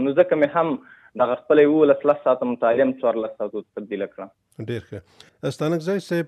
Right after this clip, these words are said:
Speaker 2: په اروپا کې میشت نور افغان ځوانانو او مهاجرو لپاره څه ویل لرئ؟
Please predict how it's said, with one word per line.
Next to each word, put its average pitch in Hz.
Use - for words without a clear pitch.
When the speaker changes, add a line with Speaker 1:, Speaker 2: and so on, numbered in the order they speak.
Speaker 2:
په 156
اروپا 139
کې -
میشت 139
نور 151
افغان 135
ځوانانو 127
او 117
مهاجرو 117
لپاره 117
څه -
ویل 113
لرئ؟ 101